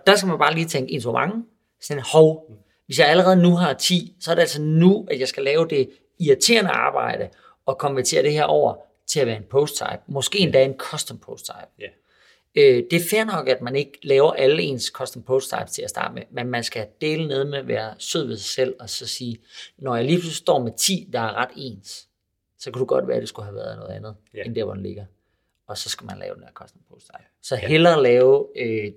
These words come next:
Speaker 1: øh, kan man sige, ti manuelle, end når man står med hundrede. Fordi
Speaker 2: Ja.
Speaker 1: så er det altså bare lidt mere besværligt.
Speaker 2: Helt enig.
Speaker 1: Ja. Cool.
Speaker 2: Jeg tror faktisk, vi er nået rigtig godt rundt omkring custom post types
Speaker 1: Jeg
Speaker 2: og
Speaker 1: kan da i hvert fald gå
Speaker 2: advanced
Speaker 1: hjem og
Speaker 2: custom
Speaker 1: bygge her
Speaker 2: fields.
Speaker 1: nu.
Speaker 2: Og, øh,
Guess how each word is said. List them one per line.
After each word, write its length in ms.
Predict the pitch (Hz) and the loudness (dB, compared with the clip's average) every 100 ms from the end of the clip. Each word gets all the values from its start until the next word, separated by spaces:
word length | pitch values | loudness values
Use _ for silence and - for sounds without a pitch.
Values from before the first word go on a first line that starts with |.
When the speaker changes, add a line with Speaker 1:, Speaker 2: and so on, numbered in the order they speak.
| _ | _
Speaker 1:
øh, 340 | - 107 113 | -14 -12 -12
kan 100 | 113 - _ _ | -12 -16 _ _
man 80 | 120 | -12
sige, 240 | 110 123 | -10 -8
ti 240 | 120 185 151 | -4 -2 0
manuelle, 540 | 131 143 143 123 110 - _ _ _ - | 0 2 4 4 2 -8 _ _ _ -4
end 220 | 135 123 | 0 0
når 180 | 123 117 | 0 -4
man 120 | 117 | -6
står 160 | 107 139 | -2 -2
med 120 | 120 | -2
hundrede. 360 | 104 123 113 101 - _ | -6 -6 -6 -8 -16 _
Fordi 120 | - | -2
Speaker 2:
Ja. 120 | 113 | -2
Speaker 1:
så 120 | 101 - | -2 -8
er 40 | |
det 80 | 92 | -8
altså 160 | 95 98 | -12 -8
bare 220 | - - | -8 -8
lidt 140 | - | -12
mere 140 | - 53 | -14 -16
besværligt. 380 | - - - _ _ - | -12 -14 -14 _ _ -12
Speaker 2:
Helt 180 | 123 | -10
enig. 200 | 92 87 87 _ 50 | -12 -16 -20 _ -14
Speaker 1:
Ja. 80 | 50 - _ _ _ _ _ _ _ | -14 -14 _ _ _ _ _ _ _
Cool. 260 | - 131 156 _ _ _ _ _ _ _ | -16 -16 -16 _ _ _ _ _ _ _
Speaker 2:
Jeg 80 | 110 | -8
tror 160 | - 165 | -6 -4
faktisk, 200 | 147 151 | -6 -6
vi 60 | |
er 60 | 127 | -2
nået 400 | 120 107 101 98 | 2 2 0 -4
rigtig 200 | 131 - | -8 -6
godt 260 | 123 123 | -8 -6
rundt 160 | 143 175 | -10 -10
omkring 360 | 143 120 117 _ _ _ _ | -14 -16 -16 _ _ _ _
custom 320 | - 127 156 | -12 -12 -12
post 280 | - 139 139 | -4 -4 -4
types 560 | - 131 127 107 98 113 | -8 -10 -10 -16 -8 -6
Speaker 1:
Jeg 80 | 98 | -4
Speaker 2:
og 60 | 95 | -6
Speaker 1:
kan 120 | - | -8
da 40 | - | -8
i 20 | |
hvert 160 | 113 | -8
fald 100 | 123 | -10
gå 60 | 120 | -8
Speaker 2:
advanced 160 | 120 123 | -6 -6
Speaker 1:
hjem 40 | |
og 60 | 104 | -8
Speaker 2:
custom 160 | 139 | -10
Speaker 1:
bygge 120 | 127 131 | -10 -8
her 60 | |
Speaker 2:
fields. 140 | 123 117 | -8 -8
Speaker 1:
nu. 120 | 120 _ _ _ _ _ - | -16 _ _ _ _ _ -4
Speaker 2:
Og, 300 | 123 107 101 | 0 2 0
øh, 180 | 98 95 | -4 -8